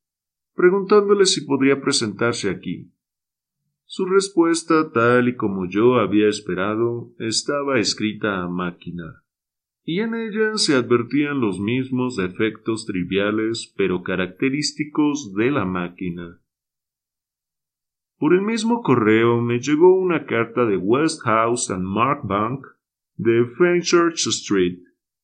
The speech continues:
comunicándome que la descripción respondía en todos sus detalles a la de su empleado James Windibank. Voilà tout.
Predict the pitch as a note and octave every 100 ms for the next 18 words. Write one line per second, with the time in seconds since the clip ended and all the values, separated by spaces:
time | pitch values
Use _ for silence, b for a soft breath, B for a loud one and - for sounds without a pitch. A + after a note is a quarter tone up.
0 | _ _ - E3+ F3+ F#3 G#3+ A3 A3+ G#3+
1 | - D3 C3 B2 A#2 - A#2+ - C3+ C#3+
2 | D3 C3+ B2 - C3+ D3+ F#3 F#3 F3 E3+
3 | D3 D3 D3 B2 G#2 G#2 - A#2+ B2 A#2+
4 | B2 A#2+ G#2+ F#2+ F#2+ F#2+ F#2 A2 A2 C#3+
5 | D3+ D3+ D3+ D3+ C3+ B2 C3+ D3 D3 C3+
6 | A2 G#2+ G#2 F#2 F2+ F2+ F2 F2 - _
7 | _ _ _ _ _ _ _ _ D#3 D#3
8 | G#3+ G3+ F#3 F3+ F3+ A#2 A2+ A#2+